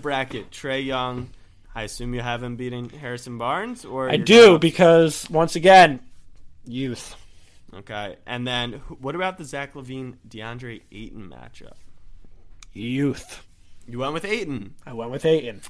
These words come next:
Speaker 1: All right, so this is where I'm going to step in and say I have Zach LaVine.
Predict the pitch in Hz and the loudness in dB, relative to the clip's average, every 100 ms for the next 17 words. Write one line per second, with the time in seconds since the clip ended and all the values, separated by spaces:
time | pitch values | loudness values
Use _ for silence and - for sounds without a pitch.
0 | - 131 139 110 - 147 131 131 185 214 | -14 -4 -2 -2 -6 -10 -8 -8 -8 -8
1 | 220 175 165 160 151 151 147 143 - 117 | -12 -10 -8 -6 -4 -4 -4 -6 -6 -6
2 | 131 139 131 131 127 123 131 120 - 123 | -4 -6 -6 -6 -8 -10 -12 -14 -10 -10
3 | 120 123 117 117 117 123 110 107 110 143 | -8 -10 -12 -12 -12 -10 -10 -6 -4 -4
4 | 165 160 156 - 139 123 120 | -6 -8 -8 -8 -12 -10 -12